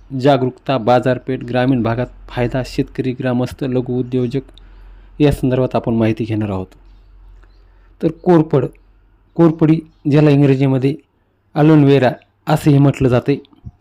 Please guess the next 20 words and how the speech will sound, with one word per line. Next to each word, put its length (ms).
ही 160
एक 120
अत्यंत 600
उपयुक्त 460
व 180
औषधी 360
वनस्पती 540
आहे, 400
जी 120
मानवी 340
जीवनात 320
अनेक 300
प्रकारे 260
उपयोगाची 520
आहे. 160
आज 200
घडीला 380
कोरपडीचे 540
औद्योगिक, 540
वैद्यकीय, 600